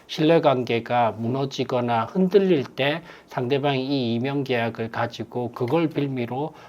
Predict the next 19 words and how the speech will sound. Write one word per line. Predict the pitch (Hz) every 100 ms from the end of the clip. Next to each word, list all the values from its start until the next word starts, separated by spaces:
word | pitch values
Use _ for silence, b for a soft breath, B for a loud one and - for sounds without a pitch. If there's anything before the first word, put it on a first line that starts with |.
| B
폭로하거나 | - 190 185 170 135 120 120 117 113
제삼자에게 | 123 117 139 143 156 135 143
알리거나 | 151 165 143 127 120 120 120 123 B B B
협박하거나 | 185 - 233 - - 131 127 139
이런 | 143 170 165
경우에 | 147 123 120 120 143 185 - B B -
너무나 | 123 139 135
큰 | 175 147
문제가 | 120 113 143 135
되고 | 120 104 107
그게 | - 117 120
감당할 | - 104 107 127 131 - - 151
수가 | - 127
없고 | 95 - - 151 190 226 B B
그 | - 139
경우에 | 175 151 135
만약에 | 110 107 123 107
투자자가 | - 147 151 151 135 110
있다거나 | 95 127 117 110 113 110 127